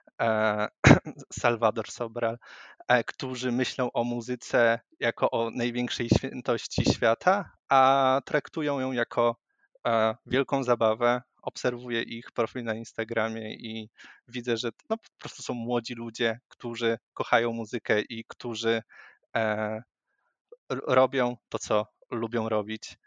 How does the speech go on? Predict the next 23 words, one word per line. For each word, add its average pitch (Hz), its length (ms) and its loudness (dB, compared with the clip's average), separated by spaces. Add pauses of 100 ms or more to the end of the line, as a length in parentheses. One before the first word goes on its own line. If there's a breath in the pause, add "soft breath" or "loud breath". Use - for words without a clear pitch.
(380)
Am, 113 1300 -2
więc 135 160 -4
dlatego 165 420 4
im 147 180 -4
kibicuję. 131 560 -6
Nie - 240 -8
wiem, 165 140 -2
jak 120 120 -2
sobie 131 180 -4
poradzą 120 400 2
na 117 100 -4
Eurowizji. 113 640 -8
Ich - 100 -20
piosenka 113 420 -6
jest 101 260 -8
przyjęta 110 480 -6
z - 60 -14
taka-, 123 480 -4
z - 60 -20
takim 208 280 -10
dosyć, - 420 -6 (480 loud breath)
e, 117 300 4
dystansem 123 720 0